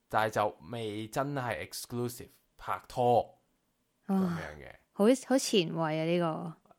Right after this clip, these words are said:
Speaker 1: 唉，其實啊，好多人都係噉㗎啦，
Speaker 2: <laughs>
Speaker 1: 講乜鬼前衛啊？好啦，噉呢，誒，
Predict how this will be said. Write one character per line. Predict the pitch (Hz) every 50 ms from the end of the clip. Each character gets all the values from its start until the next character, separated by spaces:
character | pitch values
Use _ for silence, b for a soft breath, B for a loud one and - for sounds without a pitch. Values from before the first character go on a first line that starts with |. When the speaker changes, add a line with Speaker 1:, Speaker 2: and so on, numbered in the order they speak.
| _ -
Speaker 1:
唉， | 117 120 117 110 -
其 | - 104
實 | - - 104
啊， | 101 104 107
好 | 101 104 113
多 | 131 143
人 | 107 107
都 | 127
係 | 139 262 320 302
噉 | - 427 415 381
㗎 | 403 370 359 359
啦， | - 131 131 131 131 127
Speaker 2:
<laughs> |
Speaker 1:
講 | - 104 104
乜 | - - -
鬼 | - 123 123
前 | - - 104 95
衛 | 95 98 104 110 117
啊？ | 127 131 135 131 131 131 127 127 131 131 131 127 131 135 - - B B B B B B B B B B
好 | B 147
啦， | 170 208 220
噉 | 214 208 220
呢， | 240 262 262 262 247 - - b b b b b b b b b
誒， | 123 120 120 120 120 120 120 120 120 117 117 - -